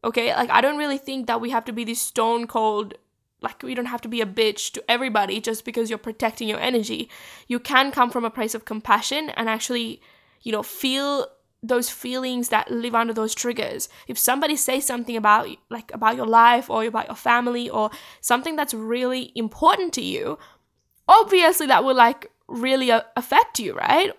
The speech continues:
Not maybe really, but if it, it, it will affect you in some way. And what I really do is I sit with myself. I really sit with that feeling. I don't cry <laughs> anymore,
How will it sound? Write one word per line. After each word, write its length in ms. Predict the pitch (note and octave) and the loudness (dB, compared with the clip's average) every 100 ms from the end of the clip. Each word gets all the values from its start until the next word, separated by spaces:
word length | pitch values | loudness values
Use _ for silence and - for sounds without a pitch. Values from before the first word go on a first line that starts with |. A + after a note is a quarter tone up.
| - | -2
Not 160 | A#3+ | 0
maybe 220 | A#3+ A3+ A3 | 2 0 0
really, 420 | G#3+ B3+ G#3 A3 | 0 2 0 -2
but 200 | A3 G#3 | -2 -4
if 120 | G#3+ | -2
it, 180 | A3 - - | -6 -8 -10
it, 440 | A3 - B3 - - _ | -10 -6 -6 -6 -12 _
it 220 | A#3 G3+ | -6 -6
will 360 | A3+ G#3+ B3+ C4 | -4 2 6 6
affect 540 | - A#3 - B3 - - | 4 -4 -4 -6 -6 -6
you 360 | G3+ F#3+ C4 - - - - _ | -2 -2 -4 -8 -18 -20 -20 _
in 180 | A3 A3 | -8 -6
some 360 | - G#3 G#3 | -4 -4 0
way. 440 | G#3 C#4 A3 C3 - - - _ | 2 4 4 0 -6 -20 -20 _
And 460 | - A3+ B3 B3 A#3+ - _ _ _ _ | 2 4 2 -2 -6 -12 _ _ _ _
what 260 | A#3+ B3+ - | 0 2 4
I 220 | F#3+ B3 | 4 4
really 300 | D4 D#4 D#4 | 4 -2 -2
do 260 | C#4 D4+ F#4 | -4 -4 -4
is 180 | B3+ | -2
I 120 | B3+ C4+ | 0 0
sit 360 | - - C#4 | -2 -2 -4
with 120 | C4+ | -4
myself. 460 | C4 B3 B3 G#3 A3 | -4 -4 -2 -4 -2
I 80 | A3+ | -2
really 340 | A3+ B3+ C#4 | -2 -4 -4
sit 340 | C#4+ - A#3 - | -4 -4 -6 -8
with 120 | A#3 | -2
that 140 | A3+ | -2
feeling. 540 | - A3 G#3+ C#4 A4 A4 | -2 -2 0 -2 -4 -2
I 100 | A3+ | 0
don't 180 | D4 - | 0 0
cry 300 | - G#3+ G#3+ | 2 2 4
<laughs> 0 | |
anymore, 480 | G3+ B3+ A#3 A3+ | 0 -2 -2 -2